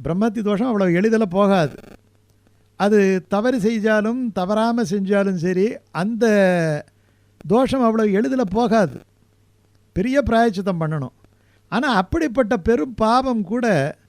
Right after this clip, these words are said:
இந்த ஏகாதேசியில, மாசி மாதத்திலே வருகின்ற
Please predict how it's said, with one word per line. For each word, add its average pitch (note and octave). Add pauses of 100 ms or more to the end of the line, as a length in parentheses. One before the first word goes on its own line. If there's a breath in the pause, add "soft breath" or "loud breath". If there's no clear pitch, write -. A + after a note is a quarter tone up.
(600)
இந்த B3+
ஏகாதேசியில, G#3 (120)
மாசி G3+
மாதத்திலே F#3+
வருகின்ற F#3